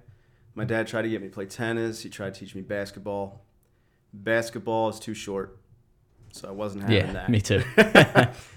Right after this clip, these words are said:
Speaker 1: So, um, anyway, uh, I, there was something about skateboarding that excited me.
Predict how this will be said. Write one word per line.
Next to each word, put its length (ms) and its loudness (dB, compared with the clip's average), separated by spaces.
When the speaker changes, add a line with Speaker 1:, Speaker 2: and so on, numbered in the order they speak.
Speaker 1:
So, 420 0
um, 420 -4
anyway, 400 4
uh, 460 0
I, 500 -2
there 100 -2
was 120 -6
something 240 -2
about 240 -2
skateboarding 640 -2
that 100 -6
excited 480 -8
me. 200 -16